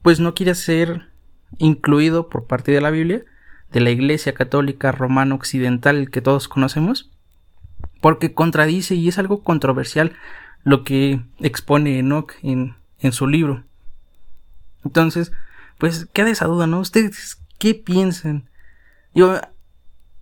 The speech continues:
a pesar de que existe esa incertidumbre de si realmente pasó o cómo pasó, pues a mí me gusta pensar que sí, ¿no? Se vale imaginar y, y pensar en esas cosas. Es divertido y le da un poco de sentido a,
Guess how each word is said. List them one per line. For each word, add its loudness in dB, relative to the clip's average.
a 2
pesar 0
de -2
que 0
existe -4
esa -2
incertidumbre 0
de -4
si -4
realmente 0
pasó -2
o -2
cómo 4
pasó, -2
pues 2
a 4
mí 0
me 0
gusta 0
pensar -2
que -2
sí, 0
¿no? -2
Se -2
vale -2
imaginar 2
y, -4
y -10
pensar -4
en -2
esas -6
cosas. -2
Es 0
divertido 2
y 0
le -2
da 0
un -2
poco -8
de -4
sentido -8
a, -10